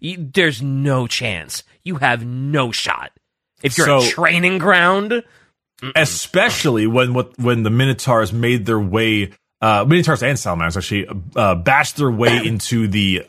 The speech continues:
Speaker 2: underground cavern system and found the Heretic Laboratories.
Speaker 1: Oh,
Speaker 2: Um,
Speaker 1: no. <laughs>
Speaker 2: So,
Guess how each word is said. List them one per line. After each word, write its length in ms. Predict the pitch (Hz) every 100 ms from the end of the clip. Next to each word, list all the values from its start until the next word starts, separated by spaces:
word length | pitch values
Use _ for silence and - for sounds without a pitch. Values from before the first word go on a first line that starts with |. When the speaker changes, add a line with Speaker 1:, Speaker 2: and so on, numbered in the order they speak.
| -
Speaker 2:
underground 720 | 143 156 139 101 123 120 104
cavern 460 | - 120 120 117 98
system 460 | - 95 - 92 98
and 180 | 104 -
found 480 | 131 131 131 120 101
the 260 | 104 90 - - - -
Heretic 600 | 175 233 294 294 277 -
Laboratories. 1400 | 127 110 143 226 190 180 143 - 123 92 73 69 80 - - - _ _ -
Speaker 1:
Oh, 340 | 127 123 110
Speaker 2:
Um, 320 | 101 104 101 98
Speaker 1:
no. 1800 | 101 104 98 98 - 120 139 - 170 185 185 185 - 185 202 - 196 -
<laughs> 40 | _ _ -
Speaker 2:
So, 540 | - 196 185 185 -